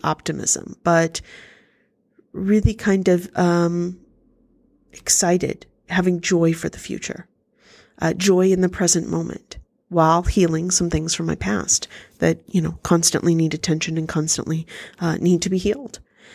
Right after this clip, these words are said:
And so for me, self-care is also the mental aspects and the, the self-healing aspects, the, um, moving my, my life forward.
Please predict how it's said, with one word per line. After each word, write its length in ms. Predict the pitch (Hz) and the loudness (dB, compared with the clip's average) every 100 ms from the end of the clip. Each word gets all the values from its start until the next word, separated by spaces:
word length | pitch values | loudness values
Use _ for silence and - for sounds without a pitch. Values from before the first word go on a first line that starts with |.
| - - _ _ | -20 -20 _ _
And 600 | 190 190 190 185 185 180 - | 4 6 6 6 4 2 2
so 160 | 202 | 2
for 160 | 185 185 | 2 2
me, 240 | 185 190 | 2 4
self-care 540 | 175 - 170 - 170 165 | 4 2 0 0 0 2
is 140 | 165 | 0
also 580 | 165 165 170 170 170 - | -2 -2 0 -2 -4 -2
the 100 | 175 | 0
mental 360 | 175 165 160 - | 2 0 0 -6
aspects 600 | 58 - - - - - - 170 | -4 -4 -4 -6 -4 -4 -4 0
and 280 | 170 160 | 2 2
the, 260 | 160 160 160 | 2 0 0
the 120 | 160 | 0
self-healing 640 | 165 165 - 170 160 151 160 - - - _ - | 0 0 0 -2 0 -6 -10 -20 -20 -20 _ -4
aspects, 560 | 151 - - - - | 0 0 -2 -2 -2
the, 380 | - 156 160 160 160 _ _ _ - - - _ _ _ | 0 0 2 0 -4 _ _ _ -12 -12 -14 _ _ _
um, 380 | 165 165 160 160 | -2 0 0 -4
moving 580 | - 180 175 170 165 170 - | 2 4 4 4 2 0 -2
my, 640 | 165 156 156 156 160 160 - | 0 0 0 -2 -4 -8 -4
my 120 | 165 | 0
life 260 | 160 160 160 | 2 0 -2
forward. 400 | - - - | -8 -10 -12